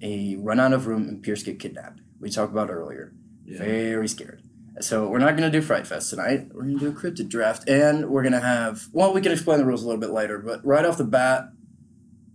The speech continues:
Speaker 1: I wanna get these juices flowing a little bit. Let's try a little, little game of, uh, Grimace walks into a bar. All right? So I'm gonna say the first sentence. You say the second,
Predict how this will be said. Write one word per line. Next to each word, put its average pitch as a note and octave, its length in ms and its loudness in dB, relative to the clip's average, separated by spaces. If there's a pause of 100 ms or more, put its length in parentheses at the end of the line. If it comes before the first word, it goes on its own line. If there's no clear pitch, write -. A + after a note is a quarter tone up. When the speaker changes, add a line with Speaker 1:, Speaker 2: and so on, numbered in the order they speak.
(100)
Speaker 1:
I - 40 -4
wanna A#2+ 140 2
get A#2 120 0
these A2 180 -4
juices A2 440 -6
flowing G2+ 360 -4
a E2 80 -8
little F#2+ 180 -10
bit. F#2+ 340 -6 (880)
Let's E3 220 2
try F3 200 6
a C#3 80 6
little, B2 300 0 (100)
little E3 320 2
game B2+ 360 4
of, G#2+ 160 -4
uh, G2 240 -2 (580)
Grimace C3 340 4
walks A2+ 280 2
into G2 220 -12
a D#2+ 60 -14
bar. F#2 420 -12 (600)
All G#2+ 80 -4
right? G2+ 220 -4 (1300)
So C#3 140 2
I'm D3 80 4
gonna D#3 140 2
say C#3 140 2
the A2+ 80 -2
first G2+ 280 -6
sentence. F#2+ 440 -8 (720)
You A2 100 -2
say G#2 180 -2
the E2+ 100 -8
second, - 460 -6